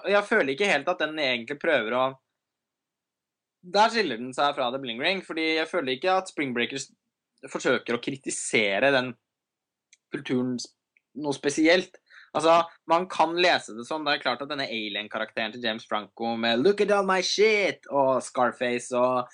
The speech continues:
ikke sant, den, den materialis-, den, men, men han er så kørka igjen, synes jeg, at jeg vet ikke om, helt om jeg synes at han representerer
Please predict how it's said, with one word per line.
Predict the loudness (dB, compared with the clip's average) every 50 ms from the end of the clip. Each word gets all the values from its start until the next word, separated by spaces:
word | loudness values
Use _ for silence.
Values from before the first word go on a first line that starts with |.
| -20 -20 -20 _ _ _ _ 2
ikke | 4 6
sant, | 6 6 6 4 2
den, | 0 0 0
den | 0 0 0 2 0
materialis-, | -2 0 0 -2 -2 -2 -2 -6 -10 -12 -14 -14 -18 _
den, | -20 -20 -14 -12 -12 -12 -12 -10
men, | -10 -8 -8 -6 -4
men | -4 -4 -4
han | -4 0 2 2 4 4
er | 4 2
så | 2 -2 -4
kørka | -2 0 0 0 0 -2 -10 _ _ -8 -6 -6 -6
igjen, | -8 -10 -12
synes | -12 -12 -10 -4 2
jeg, | 4 6 6
at | 4 4 4
jeg | 2 4 4 2
vet | 0 -2 -2
ikke | -4 -4 -4
om, | -4 -10 -16 -20 _ _ _ -8
helt | -8 -6 -2
om | -2 -2
jeg | -2 -2 -6
synes | -6 -6 -6
at | -4 -4
han | -4 -4 -4
representerer | -4 -6 -10 -12 -12 -16 -16 _ -20 -20 -20 -16 -14 -14 -8 -4 -4 -4 -4